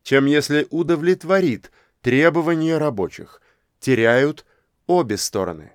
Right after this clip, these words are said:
В атмосфере взаимного доверия они могли бы достичь соглашения, которое позволило бы всем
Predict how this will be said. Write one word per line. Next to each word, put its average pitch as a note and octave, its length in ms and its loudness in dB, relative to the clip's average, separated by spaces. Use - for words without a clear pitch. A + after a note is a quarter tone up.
В G#2+ 100 -2
атмосфере D3 640 2
взаимного E3+ 580 2
доверия D3+ 680 4
они C#3+ 260 0
могли D3 340 0
бы D3 140 0
достичь C#3+ 480 0
соглашения, D#3 880 -4
которое D3+ 500 2
позволило A2+ 760 2
бы A#2 140 2
всем G3+ 480 0